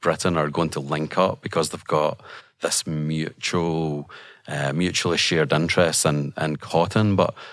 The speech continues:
it's not quite as simple as that, is it? And also Britain begins to,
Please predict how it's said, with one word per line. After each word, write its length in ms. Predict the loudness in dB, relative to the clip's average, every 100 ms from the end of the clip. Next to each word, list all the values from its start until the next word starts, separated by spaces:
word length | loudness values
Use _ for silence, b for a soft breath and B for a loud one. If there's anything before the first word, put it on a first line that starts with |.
| B
it's 180 | -2 2
not 220 | 2 2
quite 320 | 2 2 2
as 300 | 2 0 2
simple 520 | 2 4 2 2 4 4
as 140 | 6
that, 240 | 4 4
is 140 | 4 6
it? 180 | 4 4
And 480 | 2 4 4 0 -2 B B B B B 0
also 380 | 2 4 4 2
Britain 560 | 2 0 4 2 4
begins 500 | 0 0 0 2 0
to, 220 | 0 -2